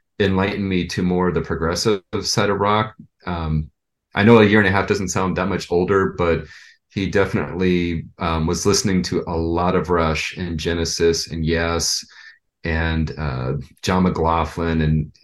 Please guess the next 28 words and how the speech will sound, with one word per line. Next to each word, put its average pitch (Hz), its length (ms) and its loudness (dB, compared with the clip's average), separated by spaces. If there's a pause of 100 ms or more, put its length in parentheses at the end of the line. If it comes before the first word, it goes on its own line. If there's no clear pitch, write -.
(320)
Mahavishnu, 82 1300 -2 (520)
um, 76 720 -2 (560)
boy, 80 200 2
Steely 90 340 2
Dan, 82 320 -2
it 80 40 -2
just 82 160 -4
goes 85 120 -2
on 87 220 0
and 82 80 0
on. 85 260 0
So, 85 460 2 (420)
uh, 73 120 -8 (180)
for 107 120 2
me, 123 180 8
that 98 200 4
was 92 240 0
just, - 380 -2
like, 87 160 -2
a 80 40 0
healthy 76 320 0
balance 90 600 0
to 85 600 0 (360)
really, 95 500 4
um, 78 540 -4 (580)
get, 107 240 4
get 101 160 4
a, 92 160 2